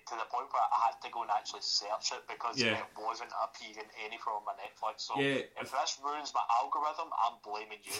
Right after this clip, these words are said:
Speaker 2: <laughs> Okay. Um, so the plot of this film is essentially there's a, uh, a young girl who living in a sort of, is it Texas town. Um, her mother was a former beauty queen. She's definitely not the beauty, qu-, the, the traditional beauty queen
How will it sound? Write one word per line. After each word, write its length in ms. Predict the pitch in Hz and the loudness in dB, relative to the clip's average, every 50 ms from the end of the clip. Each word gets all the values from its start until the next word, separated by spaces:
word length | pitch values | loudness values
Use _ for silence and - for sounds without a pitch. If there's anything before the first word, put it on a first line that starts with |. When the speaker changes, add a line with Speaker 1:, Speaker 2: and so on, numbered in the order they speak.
| - - 135 - - | -6 -6 -2 4 6
Speaker 2:
<laughs> 0 | |
Okay. 360 | 180 - - - 143 131 135 - - - - - - - - - | 6 6 6 6 4 4 4 2 0 0 0 0 -2 -2 -2 0
Um, 420 | - 117 117 120 117 113 113 113 113 - - - | 4 6 8 8 8 8 6 4 0 -4 -2 0
so 60 | 147 | 2
the 60 | 143 | 6
plot 160 | - 233 - 180 | 8 8 10 10
of 40 | 170 | 8
this 80 | 165 156 | 6 4
film 260 | - - 151 143 139 | 4 4 4 4 6
is 100 | 131 123 | 4 2
essentially 420 | 127 - 156 143 135 127 - 127 123 | 2 2 0 0 0 0 0 2 2
there's 260 | 123 127 127 120 - | 4 4 2 2 2
a, 60 | 127 | 0
uh, 180 | 120 117 113 - | 0 2 2 2
a 40 | 127 | 0
young 180 | 139 156 147 120 | 0 0 0 0
girl 240 | 117 113 113 110 | 2 2 2 2
who 240 | 107 107 110 110 110 | 0 0 0 0 0
living 220 | 120 143 131 131 110 | 0 0 0 0 0
in 80 | 101 | -2
a 60 | 101 | -2
sort 180 | - - 104 - | -4 -4 -4 -2
of, 60 | 101 104 | -4 -4
is 60 | 101 | -6
it 40 | - | -4
Texas 380 | - 131 131 127 - - 127 - | -2 -2 -2 -2 -4 -8 -10 -6
town. 400 | - 151 147 147 156 156 156 151 - - - - - - - - | -2 0 2 2 2 0 -2 -4 -10 -18 -20 -20 -20 -18 -6 -2
Um, 380 | 101 101 98 98 98 98 95 98 - - | 2 4 4 6 6 4 4 0 0 2
her 100 | - 117 | 2 4
mother 300 | 113 120 127 127 139 135 | 4 6 4 4 6 4
was 100 | 123 113 | 4 2
a 60 | 110 110 | 0 0
former 300 | - - 113 101 104 98 | 0 0 0 2 0 -2
beauty 320 | - - 117 113 - 120 | -2 -4 -6 -4 -4 -4
queen. 340 | 117 - - 117 113 113 110 | -4 -2 0 0 0 0 -2
She's 360 | 113 - 135 143 143 123 107 | -2 0 2 2 2 2 2
definitely 320 | - 113 107 104 107 104 98 98 | 2 2 2 0 0 -4 -4 -2
not 240 | 98 104 110 - | 0 0 0 0
the 80 | - 101 | -2 -4
beauty, 280 | 85 92 101 104 - - | -6 -6 -6 -6 -6 -6
qu-, 220 | - - - - | -8 -12 -10 -6
the, 100 | 98 92 92 | -4 -4 -2
the 180 | 101 95 92 - - _ _ _ _ | -2 -4 -4 -6 -12 _ _ _ _
traditional 480 | - - 107 101 113 107 - - 117 101 | -6 -4 -2 0 0 -2 -2 -2 -4 -4
beauty 320 | 90 87 95 107 - 107 107 | -4 -6 -6 -6 -4 -4 -6
queen 360 | - - 107 101 95 92 90 | -6 -6 -6 -6 -6 -6 -10